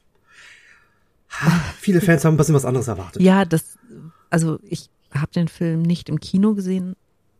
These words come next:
Speaker 2: äh, sondern im Heimkino. <laughs>
Speaker 1: Hm.
Speaker 2: Und ich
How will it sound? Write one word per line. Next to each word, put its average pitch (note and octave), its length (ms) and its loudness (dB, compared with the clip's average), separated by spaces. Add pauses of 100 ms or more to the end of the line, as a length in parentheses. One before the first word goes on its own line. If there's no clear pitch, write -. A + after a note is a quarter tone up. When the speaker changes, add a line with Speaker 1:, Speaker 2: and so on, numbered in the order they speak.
Speaker 2:
äh, E3 220 -6
sondern D#3+ 380 -6
im D3 200 -6
Heimkino. G3 720 -4
<laughs> - 60 -10 (600)
Speaker 1:
Hm. C#3+ 120 -4 (420)
Speaker 2:
Und E3+ 320 2
ich - 240 -8